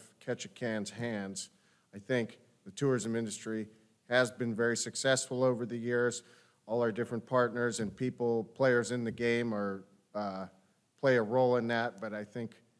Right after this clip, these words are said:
as hopefully the ships begin to return, we gotta kinda let it play out and get back to where we were. So I'm hopeful that happens sooner than later. And echoing what Lalette said on the cost of hiring a new employee at,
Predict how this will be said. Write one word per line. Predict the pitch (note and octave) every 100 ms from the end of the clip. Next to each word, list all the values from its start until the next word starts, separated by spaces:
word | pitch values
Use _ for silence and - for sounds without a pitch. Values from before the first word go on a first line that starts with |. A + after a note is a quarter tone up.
| _ _ _ _ _ _
as | A#2 A2+
hopefully | C3+ C#3+ C#3+ A#2+ A#2
the | G#2+
ships | - B2+ G2+
begin | - A2+ A#2 A2+
to | G#2
return, | G#2+ - A2 A2 A2 A2+ - _ _ _ _
we | G#2+
gotta | G2 A2 G#2+
kinda | A#2+ A2
let | G#2+ G#2+
it | G#2+
play | - A2+ G#2+
out | G#2 G#2 G#2
and | G2 F#2 - _ _ _ _ _ _ _
get | A2+ A2
back | A2+ G#2+ G#2
to | G2+
where | G#2 G#2
we | G2
were. | F#2+ G2 F#2
So | -
I'm | G2 F#2+
hopeful | G#2 - F#2+
that | G2+ F#2+
happens | G2 - F#3 -
sooner | A3 -
than | F#3 G2
later. | G2 G2 G2 - _ _ _ _ -
And | A2 G#2+ G2 - - _ _ _ _ _ _ _ _ _ -
echoing | C3+ C3+ B2 A#2+
what | A#2+ B2
Lalette | A#2+ A#2 B2+ B2+
said | - A#2+ A#2
on | A2 G#2+
the |
cost | - C3 A#2+ A#2 -
of | A2
hiring | A#2 A#2 A#2 A2+
a |
new | A2+ A#2
employee | A2+ A2 A#2 A2+ A2+
at, | G#2+